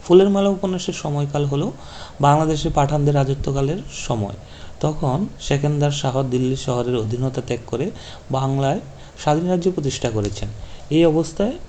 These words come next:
বঙ্গেশ্বরের সঙ্গে দিনাজপুরের রাজবংশের বিরোধ, আবার অন্যদিকে রাজপরিবারের পিতা পুত্রের বিরোধ নিয়েই উপন্যাসটি রচিত হয়েছে। রাজা গণেশ দেব,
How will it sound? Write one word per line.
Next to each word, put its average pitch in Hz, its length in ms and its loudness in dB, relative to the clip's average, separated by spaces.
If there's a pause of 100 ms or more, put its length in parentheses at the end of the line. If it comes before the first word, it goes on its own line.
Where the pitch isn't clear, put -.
(500)
বঙ্গেশ্বরের 151 640 4 (140)
সঙ্গে 143 340 2 (340)
দিনাজপুরের 139 600 0
রাজবংশের 123 600 0
বিরোধ, 120 340 4 (140)
আবার 117 280 2
অন্যদিকে 120 600 -2 (400)
রাজপরিবারের 165 680 0
পিতা 151 260 -2
পুত্রের 143 380 -2
বিরোধ 135 360 0
নিয়েই 139 260 2
উপন্যাসটি 123 640 0
রচিত 110 260 -2
হয়েছে। 104 460 -4 (500)
রাজা 117 300 0
গণেশ 117 400 0
দেব, 127 160 -2